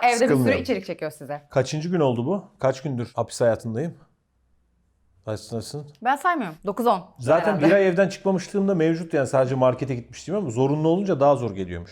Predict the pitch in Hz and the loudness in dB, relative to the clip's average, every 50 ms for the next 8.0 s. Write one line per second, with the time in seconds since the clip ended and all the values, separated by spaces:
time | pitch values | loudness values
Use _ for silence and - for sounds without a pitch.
0 | - - 101 135 151 165 185 185 - 214 208 180 - - - - - 123 107 107 | -12 -4 0 2 4 4 4 4 2 0 0 0 -4 -6 -6 -4 -2 -2 -2 -2
1 | 113 123 139 139 139 139 147 139 139 143 165 160 156 165 165 147 120 117 120 127 | -2 0 0 -2 0 0 0 0 0 0 0 0 0 0 0 0 0 -2 0 2
2 | 131 127 127 - - 135 156 165 165 151 156 151 - 131 131 131 127 143 143 135 | 2 2 0 0 0 2 2 4 4 2 2 0 0 0 -2 -2 0 -2 -2 -2
3 | - - 139 139 135 - 120 - - - - 185 202 202 - 160 190 208 196 208 | -2 -4 -4 -4 -4 -8 -10 -12 -12 -6 -2 -2 -2 -2 2 2 4 4 4 4
4 | 226 226 175 156 165 170 175 180 180 185 185 - - 170 156 185 226 240 - - | 2 2 2 4 6 6 6 6 4 0 -4 -4 0 2 4 4 2 2 2 2
5 | 165 160 160 170 165 190 202 175 165 175 180 175 170 160 151 135 147 156 190 185 | 2 4 4 4 4 4 4 6 4 4 6 6 4 4 2 2 0 0 0 -2
6 | - - 175 165 156 147 131 113 - - - - 143 147 139 147 160 151 143 139 | 0 0 2 2 4 4 2 2 0 -2 0 2 2 2 2 2 4 4 4 6
7 | 127 139 135 123 - 120 104 90 - - 123 117 110 113 113 107 98 - 95 | 6 4 4 4 0 -4 -6 -6 -4 -2 -2 0 2 2 2 0 0 -4 -12